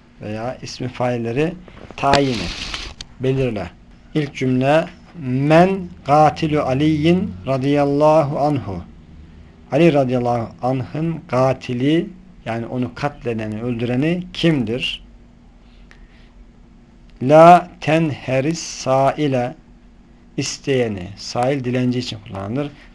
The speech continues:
Dilenciyi azarlama. Eledeyke şahidun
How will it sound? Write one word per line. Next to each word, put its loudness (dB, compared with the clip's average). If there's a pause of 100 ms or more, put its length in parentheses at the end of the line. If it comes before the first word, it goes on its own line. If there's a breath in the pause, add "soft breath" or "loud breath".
Dilenciyi 2
azarlama. 2 (1040)
Eledeyke 8
şahidun 2